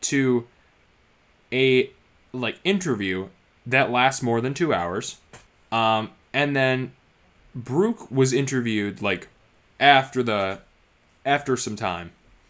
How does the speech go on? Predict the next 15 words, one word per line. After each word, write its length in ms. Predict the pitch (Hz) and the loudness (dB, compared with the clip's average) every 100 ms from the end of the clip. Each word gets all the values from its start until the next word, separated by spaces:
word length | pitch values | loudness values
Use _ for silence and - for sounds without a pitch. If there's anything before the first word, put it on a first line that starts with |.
| - | -4
Not 200 | 147 160 | 2 2
at 140 | 160 | 2
the 140 | 143 127 | 2 0
exact 480 | 113 123 117 110 - | 0 0 0 0 -4
moment 380 | 104 107 107 92 | -6 -4 -4 -8
of 120 | 101 | -8
the 120 | 107 | -6
in-, 200 | 98 92 | -6 -8
uh, 220 | 95 90 90 | -8 -8 -8
investigation, 760 | 101 107 107 101 98 101 104 | -8 -8 -6 -6 -4 -4 -6
like, 140 | 95 90 | -8 -6
on 140 | 98 | -4
that 180 | 95 92 | -4 2
day. 300 | 92 98 - - - - - - - - _ | 2 2 0 -4 -4 -8 -10 -12 -18 -20 _
So, 460 | - - 143 143 | -4 2 4 4